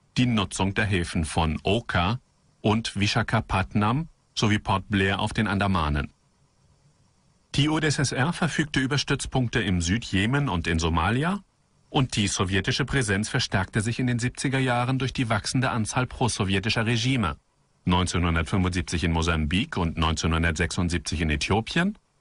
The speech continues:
und natürlich durch den Einmarsch in Afghanistan Ende neunzehnhundertneunundsiebzig. Angesichts dieser Situation beschlossen die U S A mit britischem Einverständnis die Einrichtung einer Militärbasis auf Diego Garcia.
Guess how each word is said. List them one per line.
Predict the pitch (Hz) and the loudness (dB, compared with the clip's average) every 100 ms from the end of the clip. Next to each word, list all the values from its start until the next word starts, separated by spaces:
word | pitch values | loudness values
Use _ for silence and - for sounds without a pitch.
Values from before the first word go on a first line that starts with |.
| _ - | _ -2
und | 147 104 | 0 2
natürlich | 95 - 120 135 | 0 2 0 0
durch | 147 127 | -2 -2
den | 143 | -2
Einmarsch | 117 107 101 101 | 0 0 2 0
in | 113 | -2
Afghanistan | 110 - 92 85 - 104 104 | -2 -2 0 0 0 0 0
Ende | 98 90 85 | 0 0 2
neunzehnhundertneunundsiebzig. | 85 76 90 82 85 107 90 78 82 85 - - - - - - _ _ _ _ _ _ _ | 0 0 0 0 0 0 0 0 0 0 -2 -4 -8 -8 -12 -20 _ _ _ _ _ _ _
Angesichts | - 131 135 143 143 - | -2 2 2 0 -2 -2
dieser | 151 170 | 0 0
Situation | 147 147 143 - 127 143 | -2 -2 -2 0 0 0
beschlossen | 165 147 131 | -2 -2 -2
die | 139 | -2
U | 135 | 0
S | 127 110 | -2 -2
A | 104 104 151 | 0 0 2
mit | 120 85 - | 2 0 -2
britischem | - 90 90 85 | -4 0 0 0
Einverständnis | 76 139 131 110 92 87 101 120 - _ - | 0 0 0 -2 -2 0 -2 -2 -8 _ -4
die | 160 | -2
Einrichtung | 139 110 101 - 107 | 0 0 0 -2 -2
einer | 110 110 | 0 0
Militärbasis | 113 117 - 101 78 73 71 76 | 0 -2 -2 0 0 0 -2 -4
auf | 71 | -4
Diego | 80 78 76 | -2 0 0
Garcia. | 69 - 80 65 | 0 -2 -2 -2